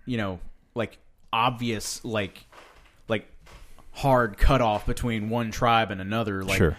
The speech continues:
Speaker 1: very, very little similarities between the random groups that they come across.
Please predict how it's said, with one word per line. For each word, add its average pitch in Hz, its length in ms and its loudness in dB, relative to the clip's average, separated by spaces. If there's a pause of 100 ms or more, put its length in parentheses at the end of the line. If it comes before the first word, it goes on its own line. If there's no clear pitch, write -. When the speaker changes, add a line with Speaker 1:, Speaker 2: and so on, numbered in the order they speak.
Speaker 1:
very, 147 420 10
very 120 280 4
little 113 320 0
similarities 104 840 -2
between 110 320 -4
the 101 100 -2
random 104 340 -4
groups 107 320 -6
that 101 120 -10
they 101 100 -4
come 98 220 -8
across. 92 540 -6